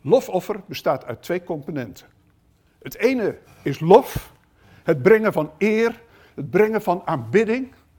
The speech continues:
En het andere is het offer. Een offer is niet zomaar iets, een offer kost je iets. Een offer is niet vrijblijvend.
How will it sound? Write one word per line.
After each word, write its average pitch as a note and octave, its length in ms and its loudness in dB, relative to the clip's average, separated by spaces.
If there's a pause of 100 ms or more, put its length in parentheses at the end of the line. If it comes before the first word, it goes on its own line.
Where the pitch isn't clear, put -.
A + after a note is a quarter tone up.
(360)
En F#3 180 -6
het F#3 160 -6
andere A3+ 520 0 (240)
is D#3+ 200 -8
het D3+ 280 -6
offer. - 400 -2 (1080)
Een D3 180 -8
offer G#3+ 500 -2
is E3+ 200 -6
niet F#3+ 180 -4
zomaar E3+ 420 -2
iets, E3 300 -10
een - 180 -2
offer G#3 400 0 (200)
kost - 380 -2
je D3+ 140 -6
iets. - 540 -12 (1080)
Een - 220 -8
offer - 400 -2
is G#3 160 -6
niet B3 260 -6
vrijblijvend. F3 840 -2